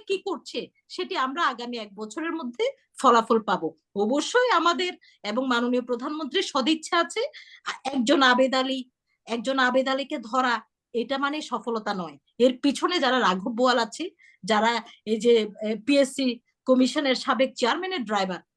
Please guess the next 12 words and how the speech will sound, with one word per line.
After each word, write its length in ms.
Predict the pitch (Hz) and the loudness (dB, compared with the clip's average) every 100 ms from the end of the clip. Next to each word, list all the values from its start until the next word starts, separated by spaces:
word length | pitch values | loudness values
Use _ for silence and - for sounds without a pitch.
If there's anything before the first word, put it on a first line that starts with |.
| - | -4
তাহলে 220 | 269 320 - | -4 -2 -2
পিএসসি 340 | 294 285 - | 0 0 -2
কমিশনের 580 | 294 277 269 262 330 339 - - | 0 0 0 -2 -2 -2 -4 0
কি 140 | 427 | 0
দায়িত্ব 360 | 262 214 208 190 | 2 -2 -2 -6
ছিল 280 | - 220 - _ _ - | -4 -8 -10 _ _ -2
এবং 300 | 214 262 247 | 6 8 8
দুদক 340 | 269 247 262 | 6 6 4
সেখানে 340 | - 330 - 294 | 2 -2 0 0
কি 160 | 269 | 0
কাজ 280 | 240 214 190 | 0 0 -2
করছে? 420 | - 185 - 175 | -4 -6 -4 -6